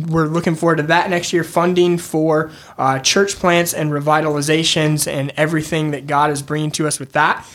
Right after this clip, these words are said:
Uh, fifth, we have discounted coaches and consultants, uh, like our friend Matt Hoskinson. He is a, uh, trained and certified trainer with Redeemer City to City and the coaching that he offers through that.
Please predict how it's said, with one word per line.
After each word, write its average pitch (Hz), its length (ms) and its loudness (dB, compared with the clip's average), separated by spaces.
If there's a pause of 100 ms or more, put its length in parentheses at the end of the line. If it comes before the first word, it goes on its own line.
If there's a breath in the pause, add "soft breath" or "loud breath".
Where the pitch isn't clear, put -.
(280 loud breath)
Uh, 143 280 2
fifth, - 520 -2
we 175 180 0
have 156 400 0
discounted 170 460 -2
coaches 196 560 2
and 156 160 -4
consultants, 190 800 0 (320 loud breath)
uh, 143 240 0
like 175 200 -2
our 175 80 2
friend 175 240 0
Matt 165 160 0
Hoskinson. 220 800 0
He 180 180 2
is 165 180 2
a, 156 320 2 (300 loud breath)
uh, 143 140 0
trained 196 440 2
and 151 140 0
certified 170 560 2
trainer 175 340 0
with 156 280 -2
Redeemer 156 580 0
City 180 320 0
to 147 100 -4
City 196 480 2
and 147 220 -4
the 147 60 -8
coaching 170 440 0
that 143 100 -4
he 165 140 -2
offers 147 360 0
through 143 160 -4
that. 143 280 0